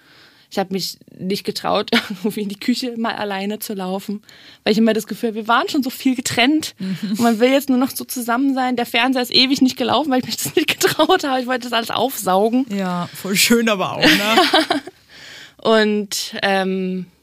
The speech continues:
Speaker 1: ja.
Speaker 2: Ich hab
Speaker 1: Das
Speaker 2: auch die
Speaker 1: war
Speaker 2: ersten
Speaker 1: schon
Speaker 2: Wochen, Monate eigentlich nie Fernsehen geguckt oder irgendwas. Ich hab die ganze Zeit nur mein Kind angeglotzt und dachte
Speaker 1: Ja.
Speaker 2: so, „Oh, wie schön.“
Speaker 1: Ja, genau. Ja.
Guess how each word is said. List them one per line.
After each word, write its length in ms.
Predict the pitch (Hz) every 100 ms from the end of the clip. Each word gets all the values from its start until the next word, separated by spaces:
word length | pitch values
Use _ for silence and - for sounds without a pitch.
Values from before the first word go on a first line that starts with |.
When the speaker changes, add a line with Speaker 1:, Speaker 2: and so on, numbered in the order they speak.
| _ _ _ _ _ _ -
Speaker 1:
ja. 360 | 160 151 160 170 _ _ _
Speaker 2:
Ich 80 | 175
hab 60 | -
Speaker 1:
Das 100 | 147
Speaker 2:
auch 40 |
die 100 | 190
Speaker 1:
war 60 | 180
Speaker 2:
ersten 540 | 175 185 170 170 - -
Speaker 1:
schon 140 | 156 156
Speaker 2:
Wochen, 420 | 165 - 165 156
Monate 380 | 160 160 147 -
eigentlich 280 | 156 156 -
nie 180 | - 165
Fernsehen 320 | 151 165 165
geguckt 300 | 151 151 156
oder 100 | 151
irgendwas. 180 | 147 156
Ich 40 | -
hab 60 |
die 40 | -
ganze 180 | 151
Zeit 80 | 151
nur 100 | 160
mein 100 | 156
Kind 220 | 147 180 170
angeglotzt 520 | 151 143 151 147 -
und 80 | 147
dachte 140 | 214
Speaker 1:
Ja. 160 | 196 165
Speaker 2:
so, 60 |
„Oh, 60 | 165
wie 80 | 151
schön.“ 400 | - 165 156 147 233 -
Speaker 1:
Ja, 220 | 202 - 226 226 226
genau. 340 | 208 190 175 175 240 _ _ _ _ - -
Ja. 180 | 71